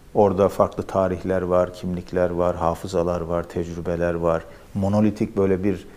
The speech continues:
statik bir yapıdan bahsetmiyoruz. Öteki diye ifade ettiğimiz kişide de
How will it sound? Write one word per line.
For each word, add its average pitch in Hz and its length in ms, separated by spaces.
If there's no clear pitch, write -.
statik - 420
bir 107 40
yapıdan 95 440
bahsetmiyoruz. 92 600
Öteki 165 400
diye 151 160
ifade 123 400
ettiğimiz 123 760
kişide 123 460
de 87 160